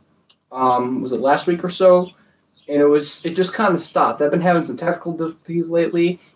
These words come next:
and the only way that my camera is working is through live streams. So this is how it's gonna have to be for now. Um, s-, and it,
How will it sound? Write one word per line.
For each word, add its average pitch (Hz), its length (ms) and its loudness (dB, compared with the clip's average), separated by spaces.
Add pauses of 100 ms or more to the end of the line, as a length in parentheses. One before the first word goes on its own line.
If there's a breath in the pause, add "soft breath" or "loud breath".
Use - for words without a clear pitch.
and 151 160 4
the 139 140 6
only 202 340 6
way 156 320 4
that 143 160 2
my 123 140 2
camera 151 500 2
is 127 220 -6
working 180 680 -4 (260 soft breath)
is 160 220 -2
through 139 380 4
live 135 360 2
streams. 104 640 -10 (140)
So 160 120 -10
this 151 220 -2
is 160 60 2
how 151 160 6
it's 147 100 -4
gonna 139 140 0
have 139 180 0
to 127 60 -14
be 123 100 0
for 120 160 -4
now. - 320 -4 (680)
Um, 123 480 4
s-, - 240 -10 (120)
and 143 200 4
it, 131 160 2